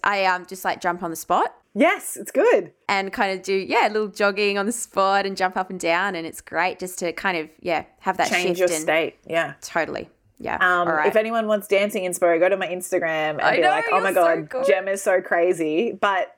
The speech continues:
Speaker 2: I do that to show women that you can be natural and dance and just, doesn't matter what it looks like, it's how it feels. So that's number
Speaker 1: Yeah, I love that.
Speaker 2: four. Number five is gut and liver health. If you're doing the first four, I promise you're already helping with your gut and li-, your liver
Speaker 1: Mm-hmm.
Speaker 2: health.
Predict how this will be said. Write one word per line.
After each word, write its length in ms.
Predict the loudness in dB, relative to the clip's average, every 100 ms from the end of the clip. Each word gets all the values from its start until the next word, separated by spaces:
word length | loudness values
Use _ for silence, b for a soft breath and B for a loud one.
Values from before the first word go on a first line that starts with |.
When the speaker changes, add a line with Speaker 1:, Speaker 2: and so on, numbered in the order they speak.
| -2
Speaker 2:
I 120 | -2
do 320 | 0 2 4
that 260 | 2 0 -4
to 80 | -8
show 420 | -8 -4 0 2
women 360 | 2 -2 -2
that 100 | -2
you 160 | -2 -4
can 140 | 0
be 100 | 0
natural 880 | 0 0 -2 -4 -2 0 2 0 0 -2
and 200 | -4 0
dance 540 | 0 0 -2 -6 -10 -8
and 180 | -8 0
just, 400 | 0 0 -10 -6
doesn't 300 | -2 -2 -2
matter 420 | -2 2 2 2 -2
what 200 | 0 2
it 120 | 2
looks 340 | 2 0 0 -2
like, 240 | -2 -2
it's 140 | -6 -6
how 160 | -8
it 80 | -4
feels. 260 | -4 -4 -4
So 160 | 0
that's 240 | 0 -2 -2
number 300 | 0 2 2
Speaker 1:
Yeah, 140 | 2
I 20 |
love 260 | 0 -2 -4
that. 260 | -8 -4
Speaker 2:
four. 460 | 2 2 4 2 0 -8
Number 300 | -4 -2 -2
five 280 | -2 0 0
is 140 | 0
gut 260 | 0 -2 -4
and 100 | -6
liver 180 | -4 -2
health. 320 | -2 -2 -4
If 140 | -4 -2
you're 80 | 0
doing 240 | 0 -2
the 80 | -6
first 400 | -2 0 0 -4
four, 260 | -4 -2 -4
I 60 |
promise 360 | -8 -10 -8 -6
you're 100 | -4
already 320 | 0 0 0
helping 420 | -2 -4 -4 -8
with 160 | -8 -6
your 80 | -4
gut 220 | -6 -8
and 100 | -12
li-, 220 | -12 -8
your 120 | -4
liver 180 | -2 -2
Speaker 1:
Mm-hmm. 100 | -2
Speaker 2:
health. 260 | -2 -2